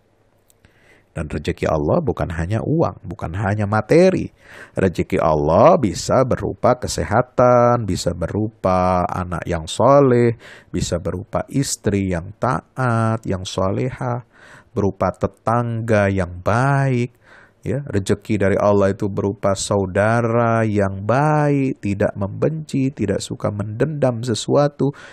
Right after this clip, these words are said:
tidak suka memfitnah, menggibah di belakang kita. Itu rezeki juga dari Allah. Ya. Rezeki dari Allah bisa jadi juga adalah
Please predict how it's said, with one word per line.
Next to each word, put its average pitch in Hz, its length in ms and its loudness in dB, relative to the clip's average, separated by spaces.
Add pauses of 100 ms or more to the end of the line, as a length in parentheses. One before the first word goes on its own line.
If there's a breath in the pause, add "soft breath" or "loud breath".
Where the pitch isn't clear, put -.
(200 loud breath)
tidak 101 240 0
suka 110 320 -2
memfitnah, 127 720 -2
menggibah 117 720 0
di 101 80 -4
belakang 98 560 -2
kita. - 400 -4
Itu - 160 0
rezeki 381 400 2
juga 339 240 2
dari 311 160 -2
Allah. 277 320 -2 (1600 soft breath)
Ya. 110 240 -12 (720)
Rezeki 107 480 0
dari 107 160 6
Allah 110 320 4
bisa 101 240 0
jadi 107 400 0
juga 101 480 -4
adalah 101 640 -4